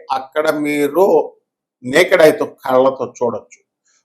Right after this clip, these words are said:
శుక్రుడు చంద్రుడితో వెళ్ళడం వల్ల ఎవరైతే భార్యలు వదిలేసి భర్తలను వెళ్ళిపోయారో అటువంటి వారు అందరూ కూడా మళ్ళీ తిరిగి రావడం జరుగుతుంది. అలాగే అత్తగారులతో ఫైటింగ్లు, అలాగే కోర్టు సమస్యల్లో ఆడవాళ్ళ వల్ల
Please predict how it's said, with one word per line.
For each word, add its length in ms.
శుక్రుడు 480
చంద్రుడితో 540
వెళ్ళడం 420
వల్ల 200
ఎవరైతే 580
భార్యలు 520
వదిలేసి 600
భర్తలను 500
వెళ్ళిపోయారో 840
అటువంటి 480
వారు 500
అందరూ 360
కూడా 160
మళ్ళీ 240
తిరిగి 320
రావడం 460
జరుగుతుంది. 600
అలాగే 280
అత్తగారులతో 1000
ఫైటింగ్లు, 640
అలాగే 300
కోర్టు 420
సమస్యల్లో 680
ఆడవాళ్ళ 600
వల్ల 420